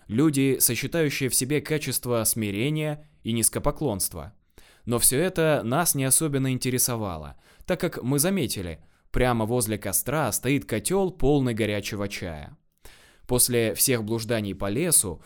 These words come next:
после Элберетовки и Очада, которые сегодня весь вечер пили практически без запивки, этот котёл был верхом наших вожделений, воплощением материализовавшейся сиюминутной нужды.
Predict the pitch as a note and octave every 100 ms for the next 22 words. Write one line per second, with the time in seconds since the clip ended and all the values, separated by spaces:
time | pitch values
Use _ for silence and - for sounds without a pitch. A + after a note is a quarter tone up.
0 | - - F#3 - D3+ A#2 A2+ A2+ A2+ A2
1 | G#2 - G#2 F#2 F#2 D3+ D#3+ C3+ - -
2 | _ - A#2 G3+ F3+ D#3 D3 D#3 E3 C3+
3 | A#2 C#3 - A2+ C3+ C3 A2 C3 A#2 G#2+
4 | A#2 - A#2 A2+ - G#2 G#2 G2 F#2 C#3+
5 | D#3+ - C#3+ - - - - C#3+ D#3+ -
6 | B2 - F#3+ B2 F#2 D#3+ A#2+ A2 F3 -
7 | D#3 B2+ B2+ A2+ A2 G#2 G2 G#2+ D3+ E3
8 | D#3 D#3+ - - G2 A2+ G#2 G2+ - -
9 | F#3 F#3 F3 E3 A2+ A2 B2 A2+ A2 A2
10 | G2+ G2+ E3+ - C#3+ C3+ - G#2+ G#2 G2+
11 | G#2 G2+ G2+ G2+ G#2 G2+ F2 D2+